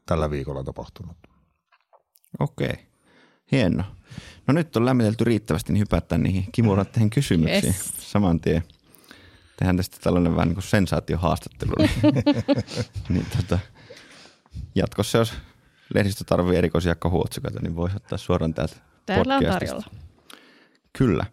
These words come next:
Speaker 2: Elikkä ensimmäinen kysymys, joka liippaa läheltä aihetta, mitä ollaan aikaisemminkin käsitelty täällä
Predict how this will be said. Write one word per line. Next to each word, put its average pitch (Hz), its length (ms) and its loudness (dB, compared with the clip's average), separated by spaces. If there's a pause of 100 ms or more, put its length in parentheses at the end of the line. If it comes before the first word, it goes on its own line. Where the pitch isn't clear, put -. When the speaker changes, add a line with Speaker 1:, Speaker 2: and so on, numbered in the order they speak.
(460)
Speaker 2:
Elikkä 113 420 2 (200)
ensimmäinen 107 580 2 (120)
kysymys, 82 640 0 (1300)
joka 76 200 0
liippaa 80 480 0 (500)
läheltä 85 360 0
aihetta, 85 480 0 (1000)
mitä 73 140 0
ollaan 90 180 2
aikaisemminkin 98 420 0
käsitelty - 320 -2
täällä - 180 -6